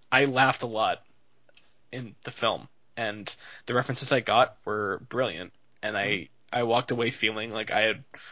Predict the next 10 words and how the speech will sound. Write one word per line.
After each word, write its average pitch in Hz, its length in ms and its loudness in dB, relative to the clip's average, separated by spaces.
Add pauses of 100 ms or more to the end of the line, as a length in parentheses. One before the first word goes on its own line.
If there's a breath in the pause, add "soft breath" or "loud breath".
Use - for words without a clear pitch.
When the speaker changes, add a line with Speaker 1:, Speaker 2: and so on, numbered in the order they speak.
(160 loud breath)
Speaker 1:
watched 123 380 4
a 117 100 0
whole, 120 720 0 (720 loud breath)
complete, 120 800 -2 (360 loud breath)
really, 156 440 -2 (600)
like, - 360 -4 (880)
really 170 220 2
well-researched 143 640 4
and 127 160 -6
thought-out, 123 560 2